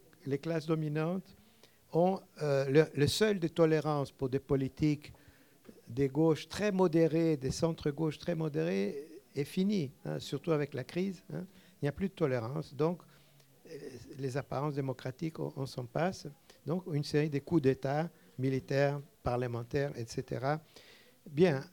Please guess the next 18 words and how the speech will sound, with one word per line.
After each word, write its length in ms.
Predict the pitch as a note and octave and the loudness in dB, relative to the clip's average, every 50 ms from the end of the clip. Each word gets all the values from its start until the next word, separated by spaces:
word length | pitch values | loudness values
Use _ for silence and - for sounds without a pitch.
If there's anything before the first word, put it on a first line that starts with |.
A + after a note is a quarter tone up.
| _ - - - | _ -20 -6 4
est-ce 240 | D3+ D#3 D#3+ - | 4 4 4 4
que 140 | - E3 D#3 | 4 4 4
ça 180 | - - D#3+ D3 | 4 6 4 2
peut 180 | - - E3 | 6 6 6
arriver 320 | D#3 C#3+ B2 D3 B2+ C#3+ D3 | 8 8 6 2 2 2 2
en 80 | C3+ | 2
Europe ? 460 | C3+ C3 C3 B2 D3 D#3+ C#3 - - - G2+ A#2+ | 2 -2 -2 0 0 0 0 0 -2 -4 -4 -2
Oui, 180 | E3 G#3+ G#3+ D#3+ | -2 0 0 -2
ça 160 | A#2+ - - | -2 -4 -8
peut 160 | - - - | -8 -6 -6
arriver. 300 | B2 C3+ F3+ G#3+ A3+ A3 | -4 -4 -4 -2 -2 -2
C'est 240 | - - D3+ - - | -2 -2 -2 0 0
arrivé 400 | C#3 C3 E3 G#3 A#3+ C#4 C4+ A#3 | 2 2 2 0 0 0 0 2
déjà 280 | D#3+ D#3+ B2+ C3 B2 A#2+ | 2 2 2 2 2 0
dans 120 | A#2 B2 | -2 -4
les 160 | C3 A#2+ A#2+ | -4 -2 -2
années 180 | C3+ C3 B2+ B2+ | -2 -2 -2 -4
trente 480 | B2+ - E3+ F#3 G#3+ A#3 G#3+ - - | -2 0 2 2 2 2 -2 -6 -10